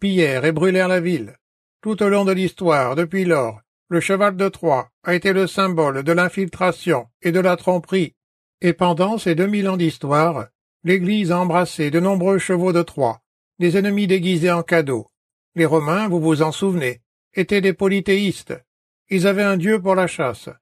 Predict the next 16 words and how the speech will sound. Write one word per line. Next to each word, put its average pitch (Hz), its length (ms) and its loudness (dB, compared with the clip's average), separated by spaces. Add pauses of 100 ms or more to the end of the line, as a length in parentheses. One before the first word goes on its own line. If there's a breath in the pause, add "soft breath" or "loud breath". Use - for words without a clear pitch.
(240)
un 185 140 0
dieu 190 220 0
pour 190 160 -2
l'achat, 160 460 -2 (440)
un 196 120 2
dieu 190 180 2
pour 196 140 -2
la 185 140 2
vente, 170 360 -4 (640)
un 185 140 0
dieu 202 260 0
pour 190 160 0
les 185 100 2
protéger 180 480 2
en 175 120 2
voyage. 165 500 2